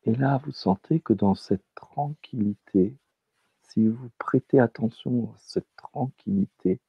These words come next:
pas aux pensées qui peuvent survenir, pas aux émotions qui viennent, qui peuvent passer, ni aux tensions physiques, juste atten-, attentif à cette tranquillité, cette invitation silencieuse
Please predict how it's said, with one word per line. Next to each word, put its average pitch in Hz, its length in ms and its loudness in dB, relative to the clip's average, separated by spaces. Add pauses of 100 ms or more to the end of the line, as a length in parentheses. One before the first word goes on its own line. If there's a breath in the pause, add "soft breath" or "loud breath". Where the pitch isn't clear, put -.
(440)
pas 190 140 6
aux 175 100 8
pensées - 560 -2
qui - 240 -8 (240)
peuvent 95 180 8 (100)
survenir, 92 920 2 (800)
pas 127 240 6
aux 117 100 10
émotions 104 720 4
qui - 140 -8
viennent, 92 380 4 (200)
qui - 120 -18
peuvent 92 300 4 (640)
passer, 104 580 2
ni 104 320 2
aux 104 120 2
tensions 98 580 -4
physiques, 101 380 -6 (360)
juste - 300 -4
atten-, - 300 0 (260)
attentif - 640 -4
à 123 60 -4
cette - 280 -8
tranquillité, 117 920 2
cette - 180 4
invitation 113 800 2
silencieuse - 920 4